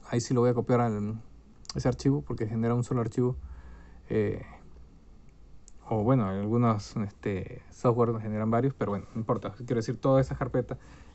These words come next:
eh, con todos esos archivos, lo, o un archivo, dependiendo de lo que genere,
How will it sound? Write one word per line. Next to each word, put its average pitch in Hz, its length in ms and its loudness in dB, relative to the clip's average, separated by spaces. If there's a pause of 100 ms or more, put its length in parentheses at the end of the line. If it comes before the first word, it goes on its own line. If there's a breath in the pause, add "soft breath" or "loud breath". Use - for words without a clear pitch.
eh, 110 460 2
con 117 140 0
todos 131 140 2
esos 156 80 4
archivos, 143 400 2 (320 loud breath)
lo, 127 340 8
o 147 520 4
un 165 200 8
archivo, 139 340 2
dependiendo 120 360 2
de 127 80 2
lo 123 80 2
que 127 80 -2
genere, 147 260 -2